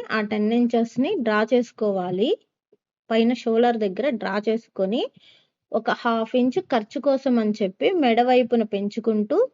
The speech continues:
షోల్డర్ వైపు కూడా ఖర్చు కోసం అని చెప్పి పెంచుకోవాలండి. ఆ తర్వాత, ఆ, పెంచుకున్న తర్వాత ఈ విధంగా మనం స్కేల్ తోటి మెడ, మెడలు, చంకల దగ్గర ఈ విధంగా ఒక బాక్స్ అనేది గీయాలి.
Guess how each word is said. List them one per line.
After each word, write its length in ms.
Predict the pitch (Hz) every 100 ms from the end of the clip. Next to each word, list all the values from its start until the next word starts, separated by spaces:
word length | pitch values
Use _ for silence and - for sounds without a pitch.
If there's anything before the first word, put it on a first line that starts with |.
| _
షోల్డర్ 460 | - 247 247 269 254
వైపు 300 | 226 202 202
కూడా 240 | 190 208 294
ఖర్చు 320 | 226 214 247
కోసం 320 | 247 233 214
అని 160 | 196 185
చెప్పి 260 | 175 - 294
పెంచుకోవాలండి. 1080 | 277 233 226 - 220 190 175 175 170 175 311 554 _ _ _ _ _ _ -
ఆ 100 | 220
తర్వాత, 580 | 226 240 233 226 190 - 349 - _ _ _ _ _ _ -
ఆ, 100 | 226 226 214
పెంచుకున్న 540 | 214 233 233 254 254 247
తర్వాత 420 | 233 202 190 196 370 -
ఈ 120 | 240 247
విధంగా 440 | 247 226 214 208 196
మనం 280 | 185 202 381
స్కేల్ 400 | - - 226 240 233
తోటి 360 | 214 202 - 381
మెడ, 280 | 294 220 214 269 381 _ _ _ _ _
మెడలు, 400 | 220 214 233 247 294
చంకల 420 | 349 254 214 226 233
దగ్గర 280 | 220 185 220
ఈ 120 | 330 220
విధంగా 320 | 220 214 240
ఒక 140 | 240 185
బాక్స్ 360 | 196 202 208
అనేది 300 | 233 208 208
గీయాలి. 500 | 202 190 180 175 190